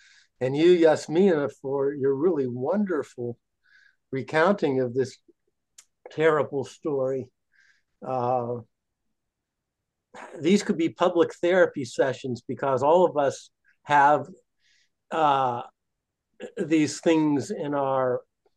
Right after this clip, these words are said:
self-repressions in our lives, but of course, most of us haven't suffered them in the catastrophic forms that some people here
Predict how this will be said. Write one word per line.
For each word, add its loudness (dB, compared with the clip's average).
self-repressions -2
in -4
our 0
lives, 2
but 2
of -6
course, -6
most 6
of 0
us 4
haven't 2
suffered -4
them -2
in -4
the -2
catastrophic -4
forms -4
that -6
some -4
people -8
here -6